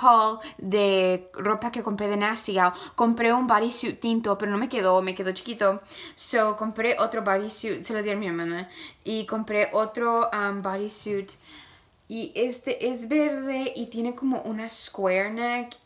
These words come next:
y se ve súper cool, súper trendy. Y este sí me queda. <laughs> So, yeah. Este es el que compré en Francesca's. Ahí luego también fue a la Nike.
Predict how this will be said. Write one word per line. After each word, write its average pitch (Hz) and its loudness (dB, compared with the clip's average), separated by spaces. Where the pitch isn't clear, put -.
y 196 -6
se 190 -10
ve 196 -10
súper 220 -10
cool, 202 -6
súper 233 -6
trendy. 196 -4
Y 208 -4
este 330 0
sí 320 2
me 320 6
queda. 233 2
<laughs> 359 -2
So, 208 2
yeah. 196 -4
Este - -8
es 240 0
el - 0
que 226 -12
compré 214 -14
en 226 -10
Francesca's. 226 -8
Ahí 214 2
luego 214 0
también 208 -2
fue 196 -2
a 170 -2
la - -
Nike. 247 -2